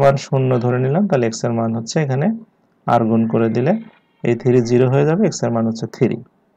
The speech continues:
দশ নম্বর বলছে এক যোগ দুই যোগ তিন যোগ চার এইভাবে নিরানব্বই পর্যন্ত যোগফলটা কত হবে? এটা সামন্ত ধারার একটা অঙ্ক, খুবই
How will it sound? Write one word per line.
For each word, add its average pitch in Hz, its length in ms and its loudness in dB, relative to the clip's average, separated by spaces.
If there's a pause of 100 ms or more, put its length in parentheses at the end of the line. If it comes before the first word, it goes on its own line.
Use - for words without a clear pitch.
(1500)
দশ 139 300 2
নম্বর 151 240 4
বলছে 147 180 0 (120)
এক 127 80 2 (120)
যোগ 143 120 2 (140)
দুই 131 140 6 (120)
যোগ 131 140 2 (160)
তিন 120 140 0 (120)
যোগ 120 120 -2 (120)
চার 127 240 0
এইভাবে 123 300 0
নিরানব্বই 117 500 0
পর্যন্ত 113 220 0 (160)
যোগফলটা 117 420 -2 (120)
কত 113 140 -2 (120)
হবে? 120 160 -10 (840)
এটা 151 120 2 (120)
সামন্ত 147 320 0 (120)
ধারার 135 260 2
একটা - 240 -4
অঙ্ক, 113 140 -2 (240)
খুবই 135 220 0